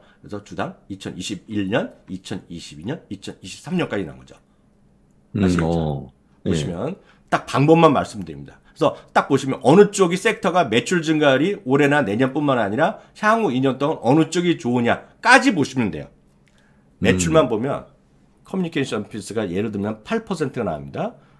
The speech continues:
Speaker 1: 이미 소비지가 십이 퍼센트, 필수 서비스 삼, 에너지 이,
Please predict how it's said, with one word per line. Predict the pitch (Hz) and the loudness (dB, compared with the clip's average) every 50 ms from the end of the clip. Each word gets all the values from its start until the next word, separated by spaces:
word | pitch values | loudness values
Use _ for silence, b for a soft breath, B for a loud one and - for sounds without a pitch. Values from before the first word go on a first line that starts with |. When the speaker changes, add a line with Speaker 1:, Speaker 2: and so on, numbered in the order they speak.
| b b b - | b b b -8
Speaker 1:
이미 | 113 117 135 143 139 | -2 0 0 2 2
소비지가 | 147 135 117 110 127 120 117 | 0 -2 -4 -2 -2 -2 -2
십이 | - - 190 185 180 - | -2 -6 -8 -8 -8 -6
퍼센트, | 127 113 - 90 82 - _ - 73 - b b b b _ | -8 -8 -8 -8 -10 -10 _ -14 -14 -14 b b b b _
필수 | - - - - - | -8 -6 -6 -4 -4
서비스 | 143 120 - | -6 -6 -6
삼, | - 135 143 113 - - - _ _ _ _ _ _ _ | -6 -6 -6 -6 -6 -10 -16 _ _ _ _ _ _ _
에너지 | 113 113 107 95 90 90 78 - - | -4 -2 -2 -2 -4 -6 -12 -12 -10
이, | 120 110 90 76 | -8 -8 -8 -8